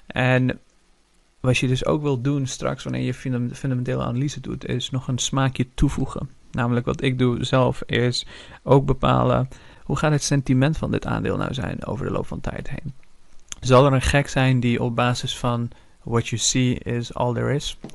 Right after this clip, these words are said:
Dus op basis van hun, eh, onderzoek op dat moment, eh, op basis van de headlines, op basis van de cijfers en alle-, allerlei informatie die bes-, tot hun beschikking is, zullen er gekken zijn die bereid zijn om straks hier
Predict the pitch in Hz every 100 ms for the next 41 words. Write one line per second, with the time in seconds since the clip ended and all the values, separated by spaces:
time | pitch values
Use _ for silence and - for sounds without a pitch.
0 | - - 123 - 117 120 - 113 110 120
1 | 120 120 - - - - - - 135 123
2 | 131 123 123 120 117 120 123 - - 127
3 | 131 - - 117 - 117 117 127 123 120
4 | 123 120 123 123 120 - 120 123 - 120
5 | 117 - 123 120 117 120 117 113 123 123
6 | 120 117 120 - - 123 117 - 143 -
7 | 151 175 - - - - - - - -
8 | 143 160 139 139 131 131 135 127 123 123
9 | 123 120 120 120 123 - 123 120 117 -
10 | - 123 - - 123 117 110 104